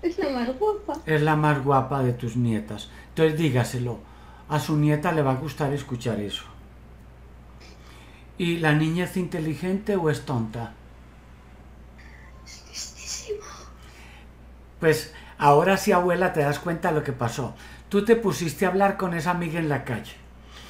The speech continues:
Speaker 2: Y la niña estaba parando las orejas, escuchando. Y escuchó cuando usted mencionó guerra.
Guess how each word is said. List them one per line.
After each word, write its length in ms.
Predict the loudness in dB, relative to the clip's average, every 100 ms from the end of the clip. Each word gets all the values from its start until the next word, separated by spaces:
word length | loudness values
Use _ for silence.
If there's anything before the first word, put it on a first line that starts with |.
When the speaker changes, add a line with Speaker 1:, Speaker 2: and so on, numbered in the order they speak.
| -20 -20 -2
Speaker 2:
Y 100 | 4
la 100 | 6
niña 440 | 6 4 2 0 -8 -6
estaba 480 | -6 4 8 8 8
parando 440 | 4 4 2 0
las 280 | 2 2 2
orejas, 560 | 2 2 2 -2 -4 -16 -20 -4
escuchando. 880 | 0 0 0 -4 2 4 4 2 -4 -10 -20 -20 -20 -20 -20 -8
Y 80 | 2
escuchó 540 | 2 4 0 0 -2
cuando 240 | 0 0 0
usted 320 | -2 0 2
mencionó 580 | 2 -4 -2 0 2 2
guerra. 520 | 2 0 0 -6 -8